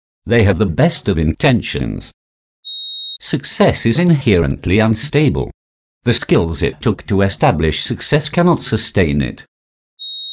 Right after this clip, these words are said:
A high-profile leader is surrounded by people who are hungry for the leader's success. They want him to succeed, and if the price for that is to overlook a few red flags here and there, so be it.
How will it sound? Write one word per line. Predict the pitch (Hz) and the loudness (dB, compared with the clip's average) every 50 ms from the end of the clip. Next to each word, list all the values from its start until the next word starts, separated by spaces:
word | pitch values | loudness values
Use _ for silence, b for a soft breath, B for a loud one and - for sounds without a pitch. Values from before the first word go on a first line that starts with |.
| - - - - | -8 -8 -8 0
A | - 98 95 | 2 2 2
high-profile | - 98 113 120 110 110 104 - - 113 113 131 131 - 120 113 113 123 139 | 2 2 0 2 2 0 0 0 0 0 0 0 0 0 2 2 4 4 4
leader | 123 110 101 78 69 69 67 69 | 4 4 2 2 0 -2 -2 -2
is | 76 - | -2 -2
surrounded | - - 107 113 95 80 78 73 85 101 87 | -2 0 2 2 2 2 2 2 2 0 0
by | 78 90 82 | 0 0 -2
people | 82 - 123 113 101 - 82 76 76 | 0 0 0 0 2 2 0 0 0
who | 73 90 80 76 | 0 0 0 0
are | 69 | 0
hungry | 65 131 170 190 143 78 71 67 65 | 2 2 2 2 2 2 0 -2 -2
for | 69 - 110 | -2 -2 0
the | 113 110 | 2 2
leader's | 104 82 73 69 69 76 78 - | 2 2 0 0 -2 -2 -4 -2
success. | - - 127 104 - - - 120 87 69 - - - - - _ _ _ _ _ _ _ _ _ _ | 0 0 0 0 0 0 0 2 2 0 -2 -8 -14 -20 -20 _ _ _ _ _ _ _ _ _ _
They | 151 165 160 | 0 0 2
want | 175 202 220 208 220 - | 4 4 4 4 4 2
him | 98 82 80 76 | 0 0 0 -2
to | - - | -4 -4
succeed, | - - - - - - - 110 104 85 73 76 71 69 - _ _ _ - | -4 -4 -6 -6 -8 -4 -2 0 0 0 0 -4 -6 -8 -12 _ _ _ 0
and | 85 85 87 | 2 2 2
if | 85 - - | 2 2 0
the | 90 90 | -2 -2
price | - - 90 73 73 80 80 - | 0 0 0 0 0 -2 -4 -8
for | - - 135 139 | -4 0 0 2
that | 123 120 87 - - | 2 2 2 2 0
is | 175 185 | 0 0
to | - 120 101 98 | 2 4 4 6
overlook | 113 131 151 139 101 87 80 - | 6 6 6 6 6 4 4 2
a | - | -2
few | - - - 170 196 208 | -4 -2 2 4 6 6
red | 180 135 120 95 76 73 - | 6 6 4 4 2 0 -2
flags | 95 95 104 120 123 120 117 - - - | 0 0 2 2 0 0 -2 -6 -10 -2
here | - 160 190 220 220 | 2 4 6 6 6
and | 220 190 139 | 6 6 6
there, | 101 - 73 71 76 - - _ _ _ | 4 4 4 2 0 -2 -4 _ _ _
so | - - - 120 117 | -12 -2 0 2 2
be | - 73 67 | 2 2 0
it. | 60 57 52 - - | -2 -6 -8 -10 -16